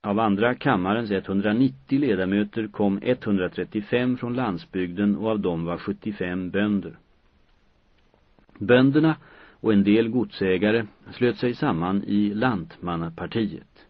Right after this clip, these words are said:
Dess ledare var godsägarna Arvid Posse och Emil Key. Själva bondefalangen leddes av hemmansägaren Karl Ivarsson från Halland.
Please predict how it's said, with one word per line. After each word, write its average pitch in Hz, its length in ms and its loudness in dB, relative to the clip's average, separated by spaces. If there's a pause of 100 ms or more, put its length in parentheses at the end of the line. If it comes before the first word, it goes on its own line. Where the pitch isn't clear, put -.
(1400)
Dess 127 240 2
ledare 143 480 4
var 139 300 0
godsägarna 117 1000 0 (180)
Arvid 107 580 -2
Posse 120 540 -2 (140)
och 107 300 -2 (140)
Emil 98 460 0 (100)
Key. - 320 0 (1500)
Själva 113 520 4
bondefalangen 107 1000 2
leddes 95 420 -2
av 101 180 0
hemmansägaren 95 960 -2
Karl 90 300 -4
Ivarsson 101 640 -2
från 104 280 -4
Halland. 101 540 -4